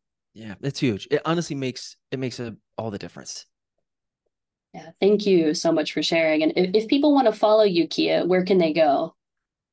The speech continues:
Speaker 1: Yeah, I, I'm everywhere on every social at Kia Orion. It's a weird name. Shout out to my parents.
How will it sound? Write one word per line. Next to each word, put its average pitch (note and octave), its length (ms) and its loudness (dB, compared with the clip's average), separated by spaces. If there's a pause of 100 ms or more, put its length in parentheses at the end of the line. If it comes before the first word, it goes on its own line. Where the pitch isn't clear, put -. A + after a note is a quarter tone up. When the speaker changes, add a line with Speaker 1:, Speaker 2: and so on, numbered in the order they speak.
(140)
Speaker 1:
Yeah, G#3+ 360 2 (100)
I, E3+ 220 0
I'm F#3+ 160 2 (120)
everywhere G#3 420 0
on G3 140 0
every G3 200 -4
social F#3 540 -6
at D#3 240 -6
Kia E3+ 260 -4
Orion. C#3+ 400 -4
It's B2+ 100 -12
a A#2+ 40 -6
weird C3+ 240 -6
name. C3 240 -6
Shout C3+ 160 -8
out B2+ 60 -8
to A#2 40 -14
my C3 80 -8
parents. A#2 480 -8